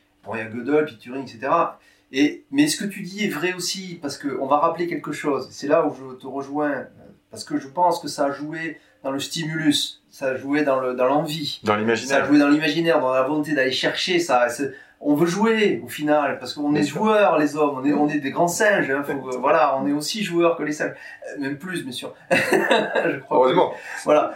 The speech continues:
Speaker 1: Mais, euh, si on regarde l'histoire de l'intelligence artificielle, qui est quand même la continuité de l'informatique, qui est essentielle, c'est, l'informatique, c'est aussi cette recherche de,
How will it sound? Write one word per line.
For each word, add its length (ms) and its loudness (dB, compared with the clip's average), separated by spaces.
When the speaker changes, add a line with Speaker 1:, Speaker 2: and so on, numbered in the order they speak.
Speaker 1:
Mais, 400 4
euh, 560 0
si 160 -2
on 80 4
regarde 380 2
l'histoire 360 0
de 60 0
l'intelligence 460 -6
artificielle, 720 -10
qui 100 -12
est 40 -10
quand 120 0
même 180 0
la 100 -6
continuité 600 -4
de 40 2
l'informatique, 560 -2
qui 180 -16
est 60 -12
essentielle, 500 -2
c'est, 100 -4
l'informatique, 520 -8
c'est 100 -8
aussi 240 -8
cette 180 -6
recherche 440 -4
de, 120 -10